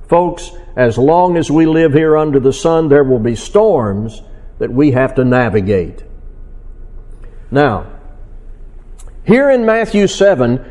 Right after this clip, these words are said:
Jesus doesn't promise there will be no storms. I don't care what the preachers on T V promise. Jesus doesn't promise there will be no storms.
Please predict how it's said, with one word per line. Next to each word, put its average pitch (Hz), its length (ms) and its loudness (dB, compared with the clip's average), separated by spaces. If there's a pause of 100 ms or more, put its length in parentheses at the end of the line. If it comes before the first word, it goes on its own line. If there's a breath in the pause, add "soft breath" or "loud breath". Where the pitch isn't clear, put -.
(160 loud breath)
Jesus 202 640 0
doesn't 170 580 2
promise 214 500 0
there 170 180 2
will 170 140 4
be 175 180 6
no 175 180 4
storms. 214 840 0 (340 soft breath)
I - 100 2
don't 254 160 2
care 180 180 4
what 208 300 4
the 156 80 4
preachers 165 540 0
on 143 180 2
T 208 200 2
V 143 180 2
promise. 107 520 -2 (360 soft breath)
Jesus 185 640 0
doesn't 160 500 2
promise 240 460 0
there 151 180 4
will 147 140 0
be 139 180 2
no 135 200 0
storms. 233 760 -2